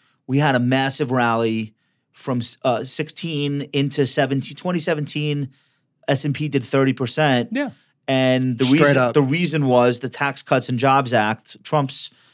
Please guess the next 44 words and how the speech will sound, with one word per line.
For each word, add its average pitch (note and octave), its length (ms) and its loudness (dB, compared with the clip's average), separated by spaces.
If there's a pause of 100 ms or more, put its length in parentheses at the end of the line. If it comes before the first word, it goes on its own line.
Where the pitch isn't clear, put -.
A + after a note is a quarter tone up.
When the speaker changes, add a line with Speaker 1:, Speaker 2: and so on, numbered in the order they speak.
(120)
Speaker 1:
tax G3 320 -2
cut A#2+ 400 4
Speaker 2:
Yeah. E4+ 220 -2 (120)
Speaker 1:
was C3 240 2
massively D3+ 600 0
favorable A#2 540 0
to A2+ 140 -10
the A#2+ 100 -2
investor A2+ 380 -2
class A2 520 -2
and A#2+ 220 0
to - 80 -8
corporations. A#2 760 -2
And A#2 500 -2 (600)
so D3+ 200 4
it's C#3+ 180 2
not G3+ 400 0
all D3 540 8
noise. B2 540 2
There's, A2+ 480 -4
there's A#2+ 280 0
Speaker 2:
No, - 100 4
Speaker 1:
signal G3+ 80 2
Speaker 2:
no, C#3+ 60 4 (280)
no, C3 100 4
Speaker 1:
too. - 40 6
Speaker 2:
no, C4+ 140 2
but, F#3+ 300 -4
but G#3 140 -4
Speaker 1:
And - 80 0
Speaker 2:
my D3 60 4
Speaker 1:
that's A3 120 2
the - 80 0
Speaker 2:
point A#3+ 80 4
Speaker 1:
hard C3 120 6
Speaker 2:
is - 40 0
simply, F#3 320 2
Speaker 1:
part. C#3 100 -12 (160)
Speaker 2:
my A#3 140 2
point A#3+ 260 -2
simply E3+ 360 -2
is, C#3+ 120 -2
is C3 160 -4
that C#3 200 -2